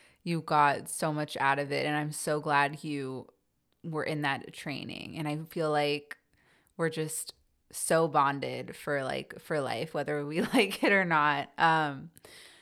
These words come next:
and you and Brenda have a lot in common, and I know, Brenda, you have experienced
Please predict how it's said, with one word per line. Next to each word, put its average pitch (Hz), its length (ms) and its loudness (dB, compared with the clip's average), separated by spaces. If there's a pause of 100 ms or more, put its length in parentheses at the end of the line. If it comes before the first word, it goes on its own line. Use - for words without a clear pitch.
(580)
and 175 440 4 (800)
you 196 240 6
and 240 360 4
Brenda 165 400 4
have 151 340 4
a 151 80 -2
lot 147 480 6 (420)
in 170 140 -2
common, 143 800 0 (100)
and 147 680 -2 (440)
I 160 140 2
know, 156 680 2 (540)
Brenda, 165 500 0
you 165 680 0
have 143 540 4 (580)
experienced 147 1000 -6